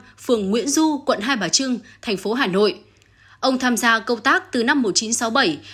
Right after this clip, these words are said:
và vào Đảng ngày mười chín tháng mười hai năm một nghìn chín trăm sáu bảy. Tổng Bí thư Nguyễn Phú Trọng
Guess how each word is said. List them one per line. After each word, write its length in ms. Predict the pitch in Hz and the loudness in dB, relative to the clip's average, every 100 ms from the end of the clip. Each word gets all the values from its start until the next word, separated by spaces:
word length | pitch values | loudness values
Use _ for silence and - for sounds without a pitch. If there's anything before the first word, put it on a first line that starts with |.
| - | -4
và 180 | 196 214 | 0 0
vào 180 | 208 | 0
Đảng 260 | 202 214 165 202 | 2 0 0 -4
ngày 180 | 202 | -2
mười 160 | 202 196 | 0 0
chín 280 | 180 208 220 | 0 -2 -4
tháng 180 | 226 285 | -2 0
mười 140 | 226 | 0
hai 280 | 185 262 247 - - - | 2 0 0 -6 -10 -2
năm 160 | 311 | 0
một 100 | 247 | 2
nghìn 220 | 185 190 160 | 2 0 0
chín 160 | 208 | -2
trăm 200 | 190 240 | -2 -2
sáu 160 | 208 190 | -4 0
bảy. 260 | 247 185 - - _ _ _ _ - - - - | 0 0 -4 -16 _ _ _ _ -20 -20 -6 0
Tổng 160 | 214 | 2
Bí 100 | 190 | 2
thư 240 | 247 285 262 | 0 0 0
Nguyễn 280 | 233 254 | 0 -2
Phú 160 | 254 269 | -2 -2
Trọng 280 | 277 269 | 0 0